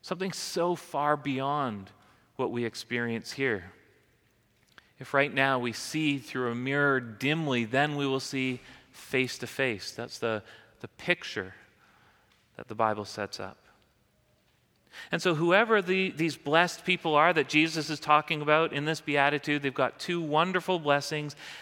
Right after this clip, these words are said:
They begin to relate to God now.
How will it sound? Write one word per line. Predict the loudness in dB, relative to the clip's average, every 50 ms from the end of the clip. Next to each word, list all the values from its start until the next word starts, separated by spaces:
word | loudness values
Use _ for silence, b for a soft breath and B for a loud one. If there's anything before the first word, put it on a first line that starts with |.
| B B B B B B _ _ _ _ _ _ _ _ _ _ _ _ _ _ _ _ _ -8
They | -8
begin | -6 -6 -6 -4 -4 -4 -4 -4
to | -6 -4
relate | -4 -4 -4 -2 -2 -2 -2 -2 -4
to | -8 -10
God | -4 -4 -2 -2 0 -2 -2 -4 -6 -10 -18 -16 -14
now. | -8 -6 -4 -2 -2 -2 -2 -4 -6 -8 -12